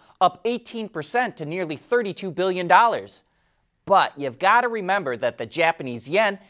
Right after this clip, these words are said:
has plummeted in value, down thirty percent compared to pre-pandemic levels. That's a key reason why Honda and Nissan are seeing big jumps in revenue.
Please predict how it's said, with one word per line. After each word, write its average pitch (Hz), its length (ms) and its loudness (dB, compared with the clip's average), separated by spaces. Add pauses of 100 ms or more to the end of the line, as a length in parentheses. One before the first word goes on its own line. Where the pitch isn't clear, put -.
(120)
has 220 320 0 (100)
plummeted 233 840 0
in 160 160 0
value, 127 480 2 (320)
down 233 240 4
thirty 247 340 -2
percent 240 460 -4
compared 214 500 -2
to - 60 -12
pre-pandemic 160 920 -4
levels. 185 540 0 (420)
That's 190 460 4
a 139 80 -6
key 208 280 -12
reason 156 380 -6
why 107 160 0
Honda 196 480 0
and 147 180 -6
Nissan 165 520 -4 (240)
are 165 80 4
seeing 170 500 -6
big 220 260 -4
jumps 180 360 0
in 170 120 -4
revenue. 170 460 2